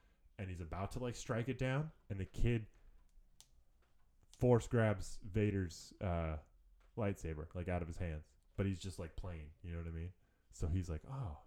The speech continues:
instead, like, when, when he's surrounded by, like, his Imperial, like, soldiers, you know, they're like, "Should we kill him, sir?"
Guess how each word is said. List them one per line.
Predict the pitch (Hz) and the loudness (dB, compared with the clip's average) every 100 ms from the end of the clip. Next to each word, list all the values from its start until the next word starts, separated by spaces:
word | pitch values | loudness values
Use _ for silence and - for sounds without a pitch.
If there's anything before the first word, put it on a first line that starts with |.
| - | -8
instead, | 95 - 123 139 147 127 | -8 2 4 4 2 0
like, | 98 92 | 0 2
when, | 101 95 95 | 0 0 -2
when | 95 90 | -2 0
he's | 92 92 | -2 -2
surrounded | 107 92 87 95 87 | -2 -4 -2 -4 -2
by, | 87 | -2
like, | 85 85 | -2 -4
his | 90 80 - | -6 -8 -10
Imperial, | 95 85 95 90 92 90 85 85 | -4 -2 0 -2 -4 -6 -6 -4
like, | 85 82 | -2 -2
soldiers, | - 85 90 104 104 | -2 -2 0 0 0
you | 113 | -2
know, | 120 | 0
they're | 123 87 | 0 0
like, | 82 - | -2 0
"Should | 104 | 0
we | 92 | 0
kill | - 113 | 0 0
him, | 127 | 0
sir?" | 127 147 143 | 0 0 0